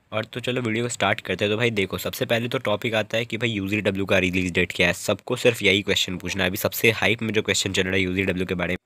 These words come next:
तो वो टॉपिक भाई यही है कि यूजीडब्ल्यू कब रिलीज होगा। और भाई ज़्यादा टीजर वीजर से किसी को कोई फ़र्क नहीं पड़ रहा है, प्लेलिस्ट मतलब प्ले टेस्ट से किसी को कोई फ़र्क नहीं पड़ रहा है, लेकिन सबको अभी यूजीडब्ल्यू का रिलीज डेट ही जानना है। और भाई करोड़ों मतलब हज़ारों यूट्यूबर्स, करोड़ों तो ज़्यादा हो गया है,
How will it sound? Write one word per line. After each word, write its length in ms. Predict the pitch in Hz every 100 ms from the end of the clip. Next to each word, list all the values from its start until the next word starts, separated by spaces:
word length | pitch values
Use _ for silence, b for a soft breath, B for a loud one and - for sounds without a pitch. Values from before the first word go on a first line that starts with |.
| -
तो 80 | 101
वो 140 | 101
टॉपिक 360 | 113 104 110 104
भाई 140 | 113
यही 280 | 107 92 104
है 100 | 98
कि 220 | - 101
यूजीडब्ल्यू 420 | 95 95 98 92 104
कब 220 | 92 90
रिलीज 280 | 87 85 80
होगा। 260 | 80 82 - B B B
और 160 | 92 95
भाई 280 | 107 107 - _ -
ज़्यादा 260 | 95 95 107
टीजर 360 | 101 98 104
वीजर 260 | 104 104 104
से 100 | 101
किसी 180 | 95 104
को 80 | 98
कोई 180 | 92 98
फ़र्क 240 | 95 95 98
नहीं 100 | 95
पड़ 160 | 95
रहा 100 | 95
है, 60 | 98
प्लेलिस्ट 480 | 95 92 98 - 98
मतलब 260 | 98 98
प्ले 160 | - 95
टेस्ट 260 | 92 98 -
से 120 | 101
किसी 160 | 98
को 100 | 104 95
कोई 180 | 110 110
फ़र्क 220 | 92 87
नहीं 100 | 82
पड़ 160 | 76 78
रहा 140 | 80
है, 60 | 80 B B B B -
लेकिन 180 | 98 107
सबको 280 | 104 92 107
अभी 160 | 117
यूजीडब्ल्यू 460 | 127 101 107 98 98
का 100 | 107
रिलीज 320 | 101 90 92
डेट 180 | 90 85
ही 60 | 101
जानना 300 | 90 78 78
है। 100 | - b b -
और 80 |
भाई 160 | 98 120
करोड़ों 440 | 117 98 98 101 104
मतलब 320 | 101 104 90
हज़ारों 380 | 98 90 92 107
यूट्यूबर्स, 340 | 98 90 101 -
करोड़ों 340 | - 92 98
तो 140 | 101 95
ज़्यादा 260 | 90 90
हो 80 | 87
गया 160 | 85
है, 80 | 95